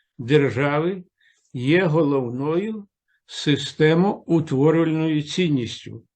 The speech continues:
а підґрунтям якої виступають усі інші перелічені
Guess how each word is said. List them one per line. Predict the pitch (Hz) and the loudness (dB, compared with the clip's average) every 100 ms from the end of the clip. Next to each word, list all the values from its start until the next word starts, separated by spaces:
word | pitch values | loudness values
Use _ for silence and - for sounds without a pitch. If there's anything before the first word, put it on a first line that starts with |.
| _ _ _ _ _ | _ _ _ _ _
а | 139 | 0
підґрунтям | 170 143 120 147 220 226 233 220 | 2 2 2 0 0 2 2 2
якої | 220 202 139 123 | 0 2 2 2
виступають | 131 139 147 - 196 214 - _ _ _ _ _ - | 0 -2 -6 -4 -2 -2 -6 _ _ _ _ _ -4
усі | 180 170 214 208 | -2 -2 0 2
інші | 180 - 170 | 2 2 -2
перелічені | 160 147 143 180 180 196 185 196 | 0 0 0 -2 -4 -8 -6 -8